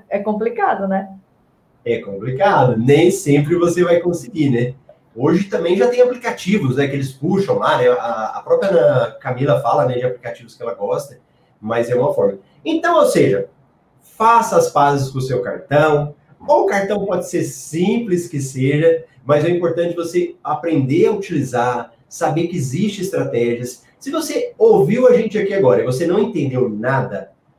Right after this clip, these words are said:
Speaker 2: pelo menos a gente quer ter colocado uma sementinha na sua cabeça. A gente quer fazer você pensar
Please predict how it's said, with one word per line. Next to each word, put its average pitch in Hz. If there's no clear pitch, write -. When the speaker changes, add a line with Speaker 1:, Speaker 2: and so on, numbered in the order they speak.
Speaker 2:
pelo 226
menos 214
a 220
gente 214
quer 208
ter 208
colocado 196
uma 202
sementinha 214
na 175
sua 160
cabeça. 120
A -
gente 196
quer 233
fazer 220
você 226
pensar -